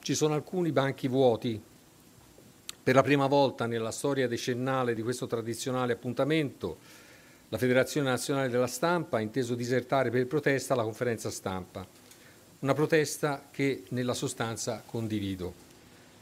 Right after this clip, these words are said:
Ci allarma infatti l'approvazione avvenuta nei giorni scorsi di un emendamento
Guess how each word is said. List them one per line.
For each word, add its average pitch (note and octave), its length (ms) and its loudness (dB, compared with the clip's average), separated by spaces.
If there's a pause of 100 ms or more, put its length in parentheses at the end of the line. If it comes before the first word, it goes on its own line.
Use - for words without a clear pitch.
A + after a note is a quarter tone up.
Ci - 120 4
allarma D3+ 460 6
infatti A2 600 -2 (240)
l'approvazione C3 720 2
avvenuta B2 340 0
nei A#2+ 100 2
giorni A#2+ 240 -2
scorsi E3+ 420 0
di B2+ 60 -2
un A#2+ 80 -4
emendamento B2 880 -4